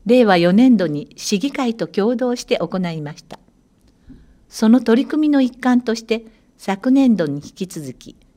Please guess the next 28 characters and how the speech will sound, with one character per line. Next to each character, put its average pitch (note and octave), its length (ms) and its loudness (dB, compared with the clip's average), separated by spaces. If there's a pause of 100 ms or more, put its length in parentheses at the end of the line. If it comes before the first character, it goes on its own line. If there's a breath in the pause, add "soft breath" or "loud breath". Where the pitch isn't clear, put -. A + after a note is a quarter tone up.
(360 soft breath)
走 A3+ 340 0
行 A3 180 2
時 D#3+ 160 -6
に C#3 300 -8
二 F3 80 -6
酸 C#4 260 -2
化 C4 120 -10
炭 B3 220 -2
素 D#3+ 160 -6
等 D#3 260 -4
の C3 200 -8 (240 soft breath)
排 A#3 220 -2
出 - 260 -14
ガ G#3+ 140 -2
ス F3 180 -10
を D3 80 -4
出 C#3+ 160 -8
さ F#3 160 -8
な D3 120 -10
い C#3+ 80 -20 (380 soft breath)
電 G#3+ 200 2
気 B3+ 160 -10
自 B3 160 -4
動 F#3 160 0
車 E3+ 140 -6
一 D3+ 260 -10
台 D3 240 -10
を C#3 140 -14